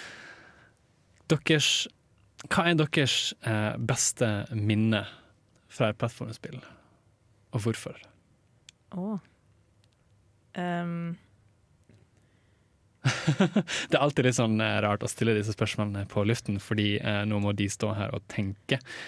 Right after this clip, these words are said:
Speaker 1: eh, og det gjør som oftest ikke veldig bra radio.
Speaker 2: Nei,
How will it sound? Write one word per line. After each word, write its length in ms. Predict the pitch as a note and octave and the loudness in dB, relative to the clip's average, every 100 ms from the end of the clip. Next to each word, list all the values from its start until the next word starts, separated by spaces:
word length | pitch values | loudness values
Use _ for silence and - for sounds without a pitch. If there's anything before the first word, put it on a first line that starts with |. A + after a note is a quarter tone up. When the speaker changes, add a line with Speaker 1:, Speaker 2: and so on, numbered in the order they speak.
| - - | -16 -6
Speaker 1:
eh, 160 | A#2+ G#2+ | -2 0
og 140 | A2+ A#2 | 0 2
det 140 | B2+ | 4
gjør 160 | B2 A2+ | 4 2
som 200 | - G#2 | 0 -4
oftest 240 | - G2+ - | -4 -8 -8
ikke 160 | - | -8
veldig 220 | G2 G2+ A2 | -6 -2 0
bra 140 | B2 | 0
radio. 280 | D3+ F3+ - G4 F4 A#3+ | 0 -2 -2 -2 -2 -4
Speaker 2:
Nei, 140 | - | -2